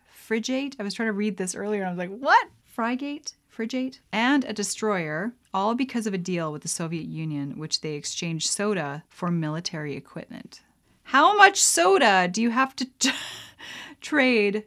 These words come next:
for a cruiser, a destroyer, and a fr-, like, whoa, that's crazy.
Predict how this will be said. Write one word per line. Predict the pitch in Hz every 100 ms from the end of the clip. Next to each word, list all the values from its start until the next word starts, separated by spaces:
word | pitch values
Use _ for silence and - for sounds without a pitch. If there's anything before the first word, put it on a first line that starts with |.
| _
for | - 208
a | 202
cruiser, | - 240 240 254 285 320 359 370 -
a | 214
destroyer, | 202 - - 214 190 165 151 214 240 _ _ _
and | 185 185
a |
fr-, | 180 -
like, | 196 185 -
whoa, | - 185 190 190 180 156 135 - 151 -
that's | 175
crazy. | - 151 143 - 131